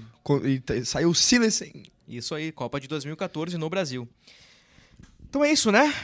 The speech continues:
Speaker 2: Mais algum factual que eu deixei passar, né? Não, né? Temos aí uma semana cheia para treinos, mais uma, né?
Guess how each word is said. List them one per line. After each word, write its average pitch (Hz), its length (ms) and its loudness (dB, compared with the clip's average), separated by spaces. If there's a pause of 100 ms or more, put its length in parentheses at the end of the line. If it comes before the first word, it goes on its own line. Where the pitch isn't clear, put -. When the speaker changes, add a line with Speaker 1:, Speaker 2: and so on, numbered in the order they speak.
(160)
Speaker 2:
Mais 202 220 -2
algum 202 180 -4
factual 196 480 -4
que 240 60 -14
eu 196 60 -6
deixei 170 200 -10
passar, 254 440 -4
né? 277 200 -4
Não, 254 300 -8
né? 226 260 -6 (160)
Temos 151 240 -12
aí 143 600 -6 (340)
uma 131 120 -14
semana 143 340 -12
cheia 147 240 -8
para 139 160 -8
treinos, 165 320 -10
mais 147 240 -10
uma, 202 180 -8
né? 135 200 -10